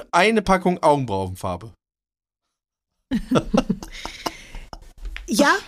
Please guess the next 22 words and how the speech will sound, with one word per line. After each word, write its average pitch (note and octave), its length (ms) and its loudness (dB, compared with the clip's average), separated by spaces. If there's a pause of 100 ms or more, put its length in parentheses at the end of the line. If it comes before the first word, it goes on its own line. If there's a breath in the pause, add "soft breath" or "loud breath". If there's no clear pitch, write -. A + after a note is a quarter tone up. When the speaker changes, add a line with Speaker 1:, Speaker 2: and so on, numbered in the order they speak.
(160)
Speaker 2:
doch, C#4+ 180 4
die B3 160 6
Wette C4+ 280 4
gehe A#3+ 160 4
ich A3 160 -2
ein. G3+ 360 2 (400)
Ich C#4 360 -4
Speaker 1:
Okay. A#2+ 300 0 (200)
Speaker 2:
bezweifle, G3 760 -2
dass E3+ 180 -6
sie F#3 100 -8
für F#3 160 -8
Bachelor F#3 300 -6
in F#3 100 -6
Paradise F#3 360 -4
genommen B3 200 6
wird. D4 140 0
Aber E4+ 160 4 (100)
vielleicht - 600 0
gewinnst C#4 380 4
du D4+ 40 2
eine, C4+ 160 4